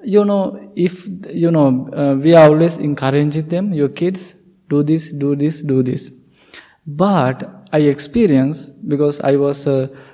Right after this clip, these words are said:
principal in Navadhamma school in Sri Lanka. There was, uh, more than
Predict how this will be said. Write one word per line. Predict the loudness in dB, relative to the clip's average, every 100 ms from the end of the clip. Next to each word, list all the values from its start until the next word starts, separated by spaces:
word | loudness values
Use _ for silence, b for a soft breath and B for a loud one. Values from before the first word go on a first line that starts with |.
| B
principal | -2 -2 -2 -6 -2 0
in | 0
Navadhamma | 0 0 0 0 -2
school | -6 -8 -6 -8 -12 -20 _ b b -10
in | -8
Sri | -8 -8
Lanka. | -8 -6 -6 -2
There | -2
was, | -2 -4 -2
uh, | -2 -2 -4 -12 B B B
more | -2 0
than | 2 2 2 -2 -6